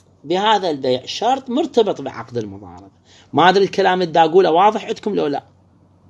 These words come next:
في ضمن عقد خارج لازم، مثل البيع والإجارة، أأجر لك داري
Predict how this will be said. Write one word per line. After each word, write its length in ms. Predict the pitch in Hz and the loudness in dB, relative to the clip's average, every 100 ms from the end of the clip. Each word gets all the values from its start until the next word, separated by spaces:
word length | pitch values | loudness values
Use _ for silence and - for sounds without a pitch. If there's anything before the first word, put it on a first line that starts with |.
| _ _ - - - | _ _ -20 -20 -14
في 220 | - 147 | 0 2
ضمن 300 | 143 147 147 | 4 2 0
عقد 380 | - 185 - - | -2 -6 -6 -10
خارج 540 | - 165 190 196 156 139 | -6 -4 0 0 -2 0
لازم، 520 | 156 202 156 131 107 | 2 2 0 -6 -10
مثل 220 | 107 117 | -10 -6
البيع 400 | 113 104 147 170 | -6 -2 -2 0
والإجارة، 760 | 123 113 110 107 135 135 120 - - - - | -4 -4 -6 -2 0 0 -4 -14 -20 -20 -4
أأجر 420 | 131 135 131 127 151 | -2 0 0 2 0
لك 260 | 151 127 | 0 -4
داري 460 | 123 165 160 120 | 0 2 2 -4